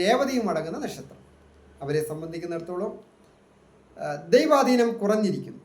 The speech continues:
കൂടാതെ ഏഴര ശനിയൊക്കെ ആരംഭിച്ച കാലമാണ്. പലതരത്തിലുള്ള ശാരീരികമായ പ്രശ്നങ്ങളോ മാനസികമായിട്ട് ദുഃഖങ്ങളൊക്കെ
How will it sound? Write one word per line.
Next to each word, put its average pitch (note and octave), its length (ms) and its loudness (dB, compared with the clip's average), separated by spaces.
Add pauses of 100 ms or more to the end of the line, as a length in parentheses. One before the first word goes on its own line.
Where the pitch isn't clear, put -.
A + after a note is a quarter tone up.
(200)
കൂടാതെ F#3 440 4 (280)
ഏഴര G#3+ 220 0 (100)
ശനിയൊക്കെ G3 460 -2 (360)
ആരംഭിച്ച G3 380 0 (140)
കാലമാണ്. F3 460 0 (840)
പലതരത്തിലുള്ള G3+ 640 4 (680)
ശാരീരികമായ G3 720 0 (120)
പ്രശ്നങ്ങളോ F#3+ 520 -4 (1700)
മാനസികമായിട്ട് F#3+ 720 2 (140)
ദുഃഖങ്ങളൊക്കെ F#3+ 720 -2